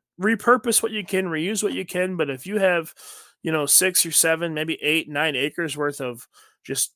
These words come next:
residential where the houses are burnt or are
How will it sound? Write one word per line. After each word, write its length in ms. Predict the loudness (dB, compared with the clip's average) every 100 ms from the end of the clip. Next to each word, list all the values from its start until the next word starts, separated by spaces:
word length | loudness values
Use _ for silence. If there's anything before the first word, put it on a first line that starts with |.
| _ _ _ -2
residential 800 | 0 0 0 -2 -2 -4 -4 -4
where 140 | -6
the 60 | -4
houses 460 | -2 -2 -2 -4
are 200 | -8 -10 -16 _
burnt 360 | -6 -2 -4 -6
or 200 | -10 -8
are 320 | -8 -8 -10